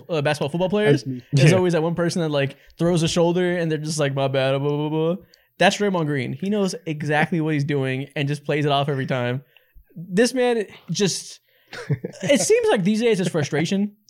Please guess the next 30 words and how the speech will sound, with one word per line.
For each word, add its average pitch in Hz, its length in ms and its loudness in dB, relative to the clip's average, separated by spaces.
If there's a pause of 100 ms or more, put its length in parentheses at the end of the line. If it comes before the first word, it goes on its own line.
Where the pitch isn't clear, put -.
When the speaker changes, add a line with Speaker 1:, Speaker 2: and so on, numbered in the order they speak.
(140)
Speaker 2:
right? 208 300 -2
<laughs> 202 160 0
This 214 220 4
bitch 196 180 0
is 165 80 0
hilarious. 139 420 0
<laughs> - 0 -
W 180 300 6
W 185 400 4
E 170 100 2
belts. 185 400 2 (300)
Speaker 3:
It's 143 280 0
true 175 180 6
as 170 120 0
fuck. 185 260 0
I 131 120 -2
need 151 200 2
him 160 240 4 (120)
on 165 180 10
W 151 240 4
W 147 300 -2
E 147 160 -2
Monday 139 320 -2
Night 139 160 -2
Raw 135 340 0
as 131 140 -4
soon 139 200 2
as 123 140 0
possible. 107 560 -4 (400)
Speaker 2:
Yeah. 247 440 4